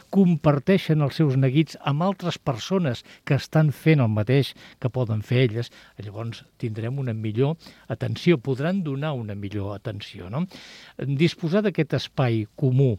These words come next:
en el qual, doncs, ja no, no s'ha d'entendre com un lloc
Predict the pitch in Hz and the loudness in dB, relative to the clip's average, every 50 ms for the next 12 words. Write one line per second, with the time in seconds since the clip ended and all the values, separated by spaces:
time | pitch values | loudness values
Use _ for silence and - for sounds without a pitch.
0 | _ _ - - - - - - 131 120 120 113 107 - - 160 151 151 165 165 | _ _ -20 -20 -20 -16 -8 -6 -4 -2 -2 -2 -4 -4 -2 0 2 2 2 2
1 | 151 147 139 123 113 131 147 160 160 - - 165 185 190 - 208 190 233 233 190 | 2 0 0 0 0 0 0 0 0 -2 -4 -6 -6 -6 -4 -4 -2 -2 -4 -4
2 | 180 202 202 220 208 185 - - - - - 156 156 139 156 147 131 - 170 170 | -4 -4 -2 -2 -4 -4 -6 -10 -16 -10 -8 -6 -4 -2 -2 -2 0 0 0 2
3 | 165 156 151 - - 127 135 139 139 139 135 131 143 143 156 156 | 2 0 -2 0 0 0 0 2 2 2 2 2 2 2 2 0